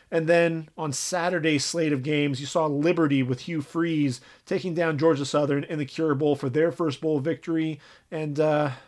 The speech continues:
what can we say about Chris Peterson taking down his former team, Boise State, uh, as Washington, the Huskies, taking them down, uh, in Las Vegas, uh, the Las Vegas Bowl, thirty-eight to seven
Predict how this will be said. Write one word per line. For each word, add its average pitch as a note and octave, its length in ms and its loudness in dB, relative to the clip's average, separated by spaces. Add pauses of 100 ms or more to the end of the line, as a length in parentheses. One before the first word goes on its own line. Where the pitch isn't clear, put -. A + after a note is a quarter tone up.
(1400)
what E3+ 180 -4
can E3 100 -4
we D#3 100 0
say D#3+ 260 4
about C3+ 440 4
Chris - 260 -4
Peterson C3+ 720 -2 (340)
taking F3 360 -2
down C#3+ 300 4
his C3+ 200 -2
former D3 360 0
team, C#3 420 -2
Boise C3+ 360 0
State, C3+ 440 0 (340)
uh, C#3 40 -10
as B2+ 200 -6
Washington, C3+ 640 0
the B2+ 100 -4
Huskies, C3+ 560 0
taking D3 320 -4
them C3 140 0
down, C3 460 2 (280)
uh, C3 600 -8 (340)
in D#3+ 260 0
Las C#3+ 220 0
Vegas, C3+ 800 0
uh, C#3 140 -6
the C3 60 -8
Las C3+ 260 -2
Vegas C#3 340 0
Bowl, C3+ 280 2
thirty-eight D#3 540 0
to B2+ 100 -8
seven C3 520 0